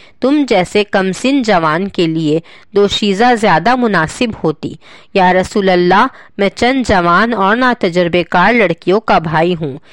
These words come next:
اس لیے جوان اور بے تجربہ خاتون سے شادی کرنا مناسب نہیں سمجھا اور مصلحت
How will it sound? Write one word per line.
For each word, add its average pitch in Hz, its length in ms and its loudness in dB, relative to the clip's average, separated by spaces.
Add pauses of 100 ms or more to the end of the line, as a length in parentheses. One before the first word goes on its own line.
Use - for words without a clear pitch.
(200)
اس - 240 -4
لیے 190 300 2 (260)
جوان 196 600 0
اور 202 220 0
بے 196 220 0
تجربہ 185 500 0
خاتون 196 500 0
سے 214 180 -2
شادی 160 400 -2
کرنا 175 440 -2 (320)
مناسب 202 520 0
نہیں 190 400 -2
سمجھا 151 440 -2 (320)
اور 220 200 2
مصلحت 208 640 0